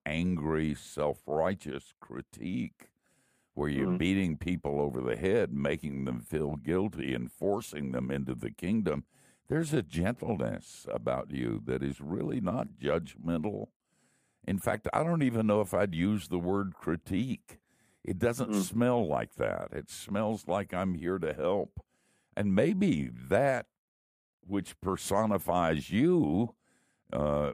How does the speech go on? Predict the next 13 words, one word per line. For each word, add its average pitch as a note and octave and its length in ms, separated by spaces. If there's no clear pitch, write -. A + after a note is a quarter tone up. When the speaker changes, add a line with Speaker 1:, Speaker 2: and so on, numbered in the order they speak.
Speaker 1:
would F2+ 380
be F2 180
an F2 120
illustration F2+ 720
for E2+ 200
a F2 60
pastor F2 640
in C#2+ 160
making D2 380
these D2 200
kinds D2+ 460
of C2+ 160
changes D#2+ 680